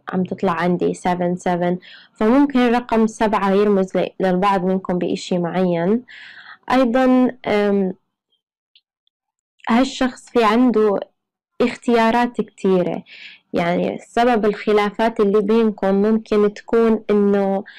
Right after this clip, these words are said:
آم، علاقتكم مش كتير مستقرة مع،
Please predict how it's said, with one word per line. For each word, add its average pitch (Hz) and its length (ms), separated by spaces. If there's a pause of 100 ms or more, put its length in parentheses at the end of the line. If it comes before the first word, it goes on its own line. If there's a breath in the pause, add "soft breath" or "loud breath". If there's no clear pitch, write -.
(420 loud breath)
آم، - 600 (720)
علاقتكم 214 760
مش 226 180
كتير 226 600 (240)
مستقرة 196 720
مع، 175 300